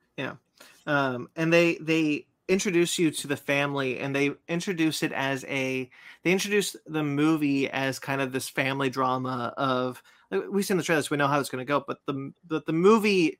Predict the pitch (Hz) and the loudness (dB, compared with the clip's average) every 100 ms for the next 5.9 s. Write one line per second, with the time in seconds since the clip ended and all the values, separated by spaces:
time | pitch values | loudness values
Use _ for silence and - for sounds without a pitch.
0 | - - 180 180 151 - 160 156 143 123 | -8 2 2 2 -4 -2 0 0 -2 -2
1 | 156 143 143 147 147 - 143 135 131 - | 4 4 2 -4 -4 0 2 2 0 -4
2 | _ _ 139 147 160 151 160 147 147 156 | _ _ 0 4 4 4 2 2 -2 -2
3 | 151 160 165 165 170 170 147 135 127 123 | 0 0 4 4 6 6 6 4 0 -4
4 | 120 _ _ - 170 151 - 156 143 135 | -8 _ _ 0 2 2 0 2 4 6
5 | 131 - _ _ - 143 131 123 120 | 2 -2 _ _ -6 -2 -2 -4 -6